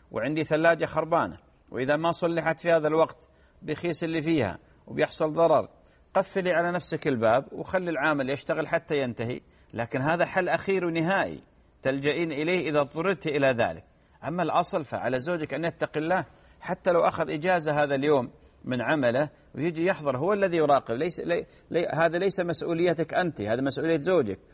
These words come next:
وعليه أن يتقي الله وأن يغار على أهله. كيف يترك؟ كثير ما يسمع، يعني كثير من المشاكل تحصل بسبب مثل هذه الطريقة. آه، النبي عليه الصلاة والسلام يقول: "ما خلا رجل بامرأة إلا كان الشيطان ثالثهما".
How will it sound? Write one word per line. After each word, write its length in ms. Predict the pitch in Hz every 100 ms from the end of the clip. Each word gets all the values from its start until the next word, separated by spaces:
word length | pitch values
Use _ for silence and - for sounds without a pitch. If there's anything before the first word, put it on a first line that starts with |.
| - -
وعليه 300 | 104 170 170
أن 80 |
يتقي 340 | 180 - 170 170
الله 240 | 180 180
وأن 180 | 160 165
يغار 340 | 165 180 175
على 180 | 131 139
أهله. 360 | 139 135 98 - _ _ -
كيف 180 | 202 185
يترك؟ 560 | 180 160 156 139 - - _ -
كثير 320 | 175 208 170
ما 160 | 151 190
يسمع، 380 | - 185 160
يعني 340 | 160 131 135 143
كثير 340 | 160 175 165
من 60 | 156
المشاكل 500 | 151 147 170 160 147
تحصل 460 | 170 143 - 117 - - -
بسبب 460 | 135 165 151 139 139
مثل 200 | 143 139
هذه 200 | 131 127
الطريقة. 600 | - 123 113 - 135 135 _ _ _ _ _ _ -
آه، 280 | 110 76
النبي 340 | 135 165 165 151
عليه 200 | 147 156
الصلاة 360 | - 147 147 -
والسلام 420 | 139 - 151 139
يقول: 560 | 139 - 151 139 135 - - -
"ما 280 | 135 165 208
خلا 380 | - 180 170 160
رجل 440 | 165 151 147 139
بامرأة 360 | 139 139 135 120
إلا 200 | 180 170
كان 260 | 180 170
الشيطان 540 | 160 - 156 165 165 156
ثالثهما". 640 | 165 156 156 156 135